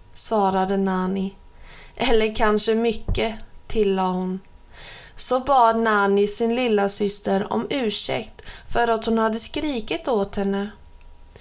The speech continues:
"Systrar måste skrika åt varann ibland", sa Lilo. Så bestämde de att Nani skulle få lov att skrika åt Lilo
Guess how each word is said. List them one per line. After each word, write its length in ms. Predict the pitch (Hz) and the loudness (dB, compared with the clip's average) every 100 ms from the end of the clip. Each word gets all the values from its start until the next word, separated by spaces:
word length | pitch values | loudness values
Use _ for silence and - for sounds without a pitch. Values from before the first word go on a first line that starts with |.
| - - - - | -18 -18 -18 -8
"Systrar 640 | - - 285 - 240 226 | -4 -2 0 0 2 2
måste 560 | 254 339 349 - - - | 4 2 2 0 0 -2
skrika 520 | - 349 339 269 226 | -2 0 -2 0 2
åt 220 | 214 208 | 2 4
varann 400 | 233 214 196 196 | 2 4 4 4
ibland", 540 | 208 196 190 208 302 - - - - | 0 2 2 2 -2 -8 -14 -20 -8
sa 240 | - 196 | -4 0
Lilo. 440 | 196 196 196 196 196 - - - - - - - - - - | 0 0 -2 -4 -6 -14 -20 -20 -20 -20 -18 -16 -16 -16 -6
Så 240 | - 285 | 0 0
bestämde 640 | 277 320 - 226 214 208 208 | 2 -2 2 2 4 4 4
de 400 | 208 202 208 - | 4 2 0 -2
att 160 | 214 208 | -4 0
Nani 520 | 196 196 190 202 247 | 2 2 4 2 2
skulle 320 | - 269 277 | 0 0 -2
få 180 | 285 349 | 0 0
lov 360 | 277 220 214 - | 2 2 2 -2
att 140 | - | -4
skrika 720 | - - 285 247 214 208 208 | -4 -4 -2 -2 0 2 2
åt 200 | - 247 | 0 -2
Lilo 560 | 214 196 190 190 196 | 2 2 2 2 0